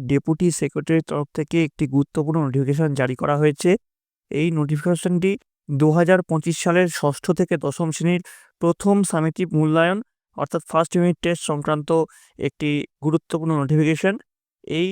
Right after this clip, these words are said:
নোটিফিকেশনের যে মূল বিষয়বস্তু সেটা হলো দু হাজার পঁচিশ সালের ষষ্ঠ থেকে দশম শ্রেণীর প্রথম সামেটিক মূল্যায়ন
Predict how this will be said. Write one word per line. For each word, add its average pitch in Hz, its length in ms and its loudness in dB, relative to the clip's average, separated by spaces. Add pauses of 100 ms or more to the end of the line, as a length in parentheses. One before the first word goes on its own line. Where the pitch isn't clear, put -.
নোটিফিকেশনের 180 880 2
যে 170 240 2
মূল 160 300 4
বিষয়বস্তু 170 680 0 (520)
সেটা 160 300 0
হলো 180 180 2 (160)
দু 143 180 0
হাজার 165 440 2
পঁচিশ 180 380 2
সালের 180 320 2 (380)
ষষ্ঠ - 380 -6 (100)
থেকে 190 360 0
দশম 165 400 -4
শ্রেণীর 175 320 0
প্রথম 160 360 -2
সামেটিক 156 400 -2
মূল্যায়ন 143 440 4